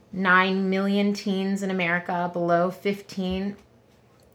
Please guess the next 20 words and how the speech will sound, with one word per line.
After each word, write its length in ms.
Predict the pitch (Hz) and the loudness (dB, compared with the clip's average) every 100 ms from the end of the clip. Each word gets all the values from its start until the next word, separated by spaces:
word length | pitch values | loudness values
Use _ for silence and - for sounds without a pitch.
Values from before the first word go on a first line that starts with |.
| - | -4
are 180 | 180 175 | 0 2
obese, 400 | 170 175 233 220 | 2 0 -2 -2
and 80 | 196 | 2
that's 240 | 175 - | 2 0
three 240 | - 202 208 | -8 -6 -4
times 340 | 208 208 202 | -2 -2 -4
more 200 | 170 165 | -6 -4
than 160 | 170 165 | -4 -4
in 100 | 160 | -6
nineteen 480 | 151 151 - 180 - | -8 -10 -8 -8 -6
eighty. 420 | 196 156 170 214 233 - - - - - | -4 -4 -6 -10 -12 -20 -20 -20 -18 -6
Um, 460 | 185 170 170 170 - - | -2 -2 -2 -6 -8 -4
they 140 | 185 | 0
have 280 | 180 175 - | 0 -2 -6
significantly 680 | - 170 175 180 185 170 170 | -8 -6 -4 -4 -6 -6 -4
lower 240 | 160 160 | 0 0
self-esteem. 880 | 156 139 135 147 - - 139 196 269 - - - - - - - - | -2 -6 -8 -10 -14 -10 -6 -6 -8 -14 -20 -20 -20 -20 -20 -14 -6
Um, 680 | 180 160 160 160 160 156 - _ _ - - - 202 | -2 0 -2 -2 -4 -8 -16 _ _ -20 -20 -8 0
nearly 380 | 202 202 | 2 4
a 20 | 202 | 2